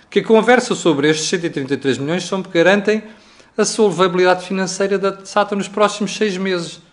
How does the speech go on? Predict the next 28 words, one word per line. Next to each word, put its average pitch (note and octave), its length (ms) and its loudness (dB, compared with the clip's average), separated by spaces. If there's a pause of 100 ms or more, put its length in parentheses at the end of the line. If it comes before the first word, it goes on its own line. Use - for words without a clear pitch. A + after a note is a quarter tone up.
(420)
Nos B3 200 -6
próximos G3 520 0
seis E3 180 -2
meses, E3 220 -4
ah, F3 120 -2
estão E3+ 240 -4
com F3+ 100 -8
uma F#3+ 120 -6
tap. E3+ 380 -4 (340)
Então, A3 220 0
e A3+ 80 4
a G3 60 2
seguir G3 260 -6
quem F3 140 -4
é E3 80 -2
que - 80 -16
paga? A#2 260 0
São G3 160 -6
vocês? F3 560 -2 (340)
Não, A3 440 0 (140)
são - 200 0
os E3 100 -4
contribuintes B2 540 -4
da F#3 80 -10
mesma. D#3 380 -8 (380)
Portanto, - 360 0
esta A3 280 0
senhora A2 560 -6